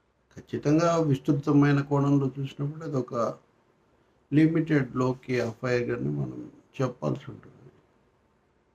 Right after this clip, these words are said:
మొదటిసారిగా మూడు నాలుగు రోజుల కిందట ఎప్పుడో షర్మిల తెలంగాణలో మీడియాతో మాట్లాడారు.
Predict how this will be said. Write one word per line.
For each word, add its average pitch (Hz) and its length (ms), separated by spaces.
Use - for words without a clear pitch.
మొదటిసారిగా 170 680
మూడు 147 280
నాలుగు 139 300
రోజుల 139 180
కిందట 127 280
ఎప్పుడో 123 300
షర్మిల 110 460
తెలంగాణలో 131 640
మీడియాతో 110 600
మాట్లాడారు. 107 640